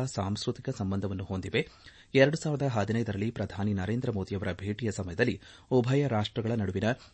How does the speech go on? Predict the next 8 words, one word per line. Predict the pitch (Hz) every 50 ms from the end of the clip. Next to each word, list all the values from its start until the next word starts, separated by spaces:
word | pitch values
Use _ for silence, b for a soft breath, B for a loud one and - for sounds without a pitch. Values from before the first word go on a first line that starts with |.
| B -
ದ್ವಿಪಕ್ಷೀಯ | 123 113 127 123 - 131 - - - 147 147
ಸಂಬಂಧವನ್ನು | 139 - 117 104 95 101 107 101 95 101 98 113 117 101
ವರ್ಧಿತ | 104 104 104 - - 127 - 139 -
ಕಾರ್ಯತಂತ್ರದ | - 107 98 101 104 101 - 101 98 110 107 - 117 120
ಪಾಲುದಾರಿಕೆಯ | - - 98 98 95 90 - 95 95 98 104 101 - 117 117
ಸ್ಥಾನಮಾನಕ್ಕೆ | 120 - - - 104 95 104 110 104 95 92 95 92 - 110 104 - 110
ಏರಿಸಲಾಗಿದೆ | 110 110 110 - 104 98 90 92 101 101 95
ಎಂದು | 101 110 104 87